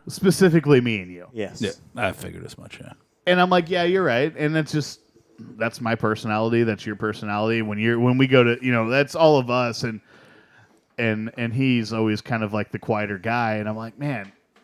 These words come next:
Speaker 1: it sucks." And I, I never really thought about it before 'cause I'm just how I am, and we're all how we are when we go out.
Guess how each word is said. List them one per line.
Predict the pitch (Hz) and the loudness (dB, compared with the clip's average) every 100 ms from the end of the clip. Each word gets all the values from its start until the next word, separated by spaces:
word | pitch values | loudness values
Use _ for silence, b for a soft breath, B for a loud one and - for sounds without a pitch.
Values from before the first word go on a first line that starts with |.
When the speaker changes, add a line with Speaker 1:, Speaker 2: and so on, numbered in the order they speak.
| - - _ _ _ _ | -20 -20 _ _ _ _
Speaker 1:
it | 143 131 | -6 -4
sucks." | - 151 156 127 | 0 0 0 -4
And | |
I, | 117 120 | -4 -2
I | 127 | 0
never | 143 143 | 0 4
really | 131 117 | 4 2
thought | - 104 107 | 0 -2 0
about | 113 117 | 0 0
it | |
before | 117 - 139 | -2 -2 0
'cause | 139 110 - _ _ _ _ _ _ b b b b b _ _ _ | 0 -4 -6 _ _ _ _ _ _ b b b b b _ _ _
I'm | 90 92 | -18 -14
just | 95 - | -14 -14
how | 98 95 | -10 -10
I | 92 | -8
am, | 92 104 117 | -8 -6 -6
and | 101 95 | -8 2
we're | 110 117 | 6 8
all | 107 | 6
how | 101 110 | 4 4
we | 104 104 | 4 2
are | 104 110 | 2 4
when | 110 104 | 2 0
we | |
go | 98 95 | -2 0
out. | 107 131 104 | 2 0 -2